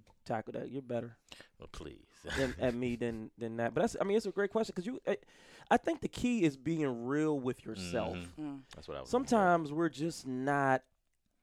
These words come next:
Speaker 1: you know, we're, we're just not honest. You know, that the people that hang around us can s-, sometimes hold us back.
Speaker 3: Mm-hmm.
Speaker 2: Mm-hmm.
Speaker 1: I mean, they have such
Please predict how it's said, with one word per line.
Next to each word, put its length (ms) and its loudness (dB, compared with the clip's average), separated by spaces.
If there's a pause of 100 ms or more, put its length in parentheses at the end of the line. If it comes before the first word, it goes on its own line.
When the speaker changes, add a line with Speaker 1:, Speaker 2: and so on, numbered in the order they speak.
(180)
Speaker 1:
you 100 0
know, 420 6
we're, 220 2 (960)
we're 100 2
just 160 -2
not 220 2
honest. 640 2 (600)
You 180 4
know, 320 6 (180)
that 340 6 (580)
the 80 0
people 760 0
that 200 4
hang 260 -2
around 360 0
us 140 0
can 140 -8
s-, 200 -12
sometimes 600 -6
hold 300 0
us 140 2
back. 360 -6 (100)
Speaker 3:
Mm-hmm. 180 -6
Speaker 2:
Mm-hmm. 140 -10 (520)
Speaker 1:
I 60 2
mean, 120 2
they 120 8
have 140 6
such 560 0